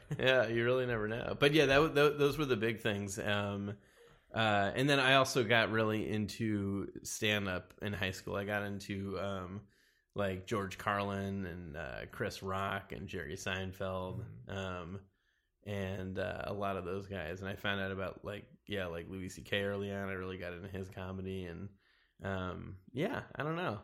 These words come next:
Speaker 2: That, that, that was a big thing for me. George, George Carlin was probably the biggest one in high school.
Speaker 1: Yeah.
Speaker 2: Listened to a lot of his stand-up albums.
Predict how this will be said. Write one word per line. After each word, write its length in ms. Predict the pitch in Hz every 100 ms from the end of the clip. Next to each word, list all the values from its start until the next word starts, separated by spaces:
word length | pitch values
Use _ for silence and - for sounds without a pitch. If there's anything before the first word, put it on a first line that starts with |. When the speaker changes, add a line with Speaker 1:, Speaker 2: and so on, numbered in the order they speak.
| -
Speaker 2:
That, 260 | 117 131
that, 240 | 139 147 123
that 140 | 147
was 160 | 170 127
a 40 |
big 240 | 113 110
thing 160 | 120 110
for 140 | 101 104
me. 100 | 101
George, 300 | 131 147 120
George 280 | 143 127
Carlin 300 | - 120 110
was 120 | 98 95
probably 260 | 98 90
the 60 | 85
biggest 320 | 85 78 -
one 140 | -
in 60 | 82
high 160 | 95 92
school. 180 | 131
Speaker 1:
Yeah. 160 | 123 123 123
Speaker 2:
Listened 300 | 110 104 107
to 40 | 95
a 20 |
lot 360 | 95 95 90 85
of 120 | 95
his 300 | 78 - - _ _ _ _ -
stand-up 500 | - 110 104 90 80
albums. 480 | 69 73 52 -